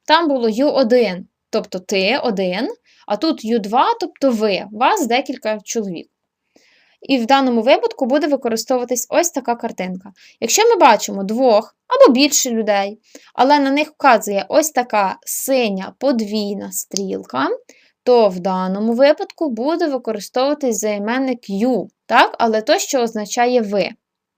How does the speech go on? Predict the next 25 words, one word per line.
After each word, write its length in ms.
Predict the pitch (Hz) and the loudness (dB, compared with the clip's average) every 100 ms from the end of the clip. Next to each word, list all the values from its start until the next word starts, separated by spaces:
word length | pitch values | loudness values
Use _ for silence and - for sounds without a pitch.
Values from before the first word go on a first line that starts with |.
| _ _ _ | _ _ _
You. 380 | 202 214 202 180 _ _ _ _ | -6 -2 -2 -4 _ _ _ _
Той, 140 | 240 302 | -4 -4
що 180 | 302 254 | -2 -4
означає 560 | 226 208 - 220 214 | -4 -10 -8 -4 -4
ви 200 | 196 185 | -4 -6
в 80 | 180 | -4
множині. 560 | 185 220 226 233 190 - _ _ _ _ | -4 -4 -2 -2 -4 -10 _ _ _ _
Тобто 320 | 262 240 - | -2 -2 -6
це 320 | - 240 220 - | -4 -2 -4 -6
має 440 | 214 214 214 214 | -10 -4 -2 -2
бути 440 | 202 208 208 202 190 - | -4 -6 -8 -8 -10 -12
двоє 500 | 208 214 226 190 - | -14 -4 -2 -2 -2
або 180 | 196 196 | -6 -6
більше 440 | 185 190 - - | -6 -6 -4 -6
людей, 360 | 202 202 254 427 494 | -8 -4 0 0 -2
і 80 | 294 | -2
на 120 | 233 | 0
них 220 | 247 - | -2 -2
має 160 | 277 233 | -4 -4
вказувати 560 | 226 - 302 311 247 - | -4 -4 -4 -4 -6 -2
ось 200 | 330 359 | -2 -2
така 260 | 277 247 220 | -6 -6 -6
синя 520 | - 226 208 233 381 523 | -6 -6 -4 -2 -4 -6
подвійна 540 | 262 190 185 202 226 220 | -6 -6 -6 -6 -6 -6
стрілочка. 640 | - - 185 175 - - | -8 -6 -6 -6 -12 -20